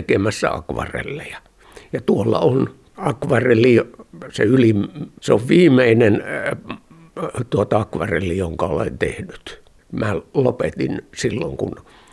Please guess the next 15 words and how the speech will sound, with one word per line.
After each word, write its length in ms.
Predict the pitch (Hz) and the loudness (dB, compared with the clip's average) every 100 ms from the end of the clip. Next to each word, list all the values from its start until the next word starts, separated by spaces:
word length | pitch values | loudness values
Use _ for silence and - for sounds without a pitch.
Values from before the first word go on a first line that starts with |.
| - - | -18 -8
mä 80 | 113 | -4
tajusin, 680 | 110 117 - - - 110 | 0 0 0 -2 -6 -4
että 220 | - - 104 - - - | -6 -4 -4 -6 -8 -4
minä 280 | 123 87 78 | 0 0 -2
en 140 | 85 | -4
näistä 380 | 87 90 - 85 - - 160 - - _ _ | -4 -4 -4 -6 -8 -16 -14 -14 -16 _ _
kalliomaalauksista 1120 | - 131 104 104 104 101 98 87 85 - - - | 0 2 4 4 4 4 4 2 0 -4 -4 0
mitään 500 | 101 110 90 69 - | 0 2 0 -2 -4
ymmärrä. 580 | 98 - - - - - _ _ _ - _ _ _ - - - - 302 | -4 -4 -8 -12 -16 -20 _ _ _ -20 _ _ _ -20 -20 -10 -4 0
Ja 120 | - | 0
siihen, 600 | 113 147 139 139 269 123 | 4 6 8 6 2 -2
siihen 320 | - 139 135 127 | 2 4 4 2
kului 520 | 127 127 117 117 107 - - - - - - | -2 0 2 2 0 -8 -20 -20 -18 -16 -12
seitsemän 800 | - 135 110 - - - - 170 | -4 2 2 2 0 0 -2 -4
vuotta. 520 | 107 - - _ - | -6 -6 -10 _ -14